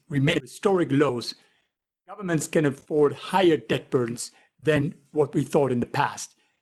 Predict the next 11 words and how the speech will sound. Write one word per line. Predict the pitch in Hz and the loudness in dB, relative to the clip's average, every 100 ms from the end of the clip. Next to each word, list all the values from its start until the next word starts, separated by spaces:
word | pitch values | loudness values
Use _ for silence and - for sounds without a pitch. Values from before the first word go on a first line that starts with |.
| _ | _
And | 156 185 | -10 -6
at | |
the | 190 | -4
same | - - 196 196 | -2 0 0 -2
time, | 180 160 151 135 _ - | 0 0 0 -4 _ -2
government | 180 175 160 | 0 0 -2
spending | - - - 190 147 131 123 - _ - | -4 -2 0 2 2 0 -4 -14 _ -4
may | 151 165 | 2 4
also | 190 190 170 | 4 2 -2
play | - 156 151 | 2 2 4
a, | 151 | 2